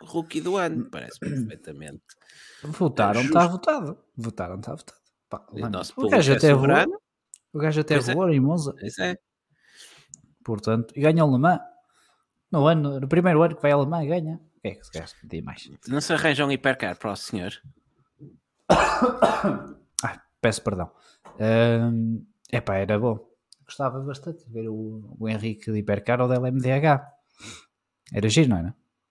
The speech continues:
Speaker 1: Era, era. Sabes o que é que também era giro, já que falas de, de L M D Hs?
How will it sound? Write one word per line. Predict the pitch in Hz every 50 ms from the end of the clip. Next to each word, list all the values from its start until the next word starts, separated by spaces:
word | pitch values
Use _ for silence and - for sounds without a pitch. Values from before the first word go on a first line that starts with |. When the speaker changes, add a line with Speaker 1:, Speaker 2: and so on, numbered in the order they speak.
| _ _ _ _ _ _
Speaker 1:
Era, | 101 98 113 135
era. | 143 143 165 110 113 - - _ _ - - - -
Sabes | - 160 160
o | -
que | 220
é |
que | 196 -
também | 214 196 196 185
era | 180 175 175 165
giro, | 139 - 104 117 151
já | 151 147
que | 143 -
falas | 143 127 120 110 107
de, | 120 120 117 101 78
de | 92 110 113
L | 107 110 107
M | 104 110 104
D | 107 101 98 92
Hs? | 76 - - - -